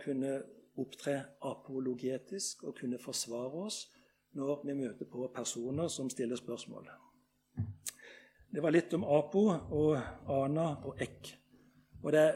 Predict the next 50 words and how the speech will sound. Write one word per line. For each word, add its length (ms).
det 100
er, 260
det, 180
dette 140
er 60
så 80
viktig 380
egentlig, 400
for 80
det 140
at 80
vi, 160
vi 140
tenker 360
ikke 260
over 340
det. 140
Når 160
vi, 100
når, 180
når 380
vi 120
skal 300
dø, 140
for 200
eksempel, 480
så 160
sier 280
Je-, 160
Jesus 260
det 140
at 100
han 120
har 160
dødd 240
for 200
oss. 120
Og 60
så 100
tenkte 220
jeg, 80
«Nei, 120
det 160
har 100
han 120
jo 100
ikke. 240
Det 60
er 80
mange, 380